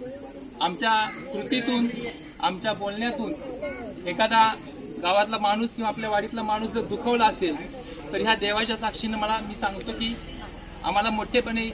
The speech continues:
मोठेपण दाखवून तुम्ही माफ करा, कारण माणूस हा शेवटी चुकीचा पुतळा असतो. आणि एखादी न कळत न कळत कुणाला बोलण्यातून मी दुखावला असेल किंवा माझ्या कृतीतून आपल्याला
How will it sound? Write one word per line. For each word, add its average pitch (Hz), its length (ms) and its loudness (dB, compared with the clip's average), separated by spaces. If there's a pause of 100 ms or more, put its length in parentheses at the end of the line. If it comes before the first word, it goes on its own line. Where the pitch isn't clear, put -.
(100)
मोठेपण 220 440 -2
दाखवून 220 300 2
तुम्ही 214 220 -4
माफ 175 300 0
करा, 151 180 0
कारण 185 240 -2
माणूस 214 300 2
हा 233 120 -2
शेवटी 220 220 -2
चुकीचा 214 360 -4
पुतळा 185 320 0
असतो. 147 280 -2 (540)
आणि 208 140 0
एखादी 226 300 0
न 226 260 0 (760)
कळत 220 240 2
न 233 160 2
कळत 233 180 0 (100)
कुणाला 220 240 -2
बोलण्यातून 220 460 -2
मी 226 80 2
दुखावला 226 420 2
असेल 190 300 0 (480)
किंवा 202 160 0
माझ्या 196 280 2
कृतीतून 233 440 0
आपल्याला 220 460 4